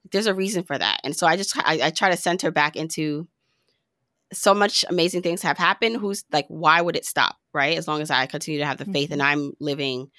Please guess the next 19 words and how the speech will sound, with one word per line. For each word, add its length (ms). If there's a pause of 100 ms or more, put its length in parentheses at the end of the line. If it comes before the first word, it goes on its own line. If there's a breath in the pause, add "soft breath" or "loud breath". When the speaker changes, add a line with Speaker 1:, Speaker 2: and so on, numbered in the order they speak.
(520 soft breath)
Speaker 1:
uh, 60
what 140
I 100
hope 260
is 140
a 60
good 180
life 380
and 80
being 240
a 40
good 200
person, 560
like, 180
that, 220 (180)
all 160
that 180
will 80
continue. 520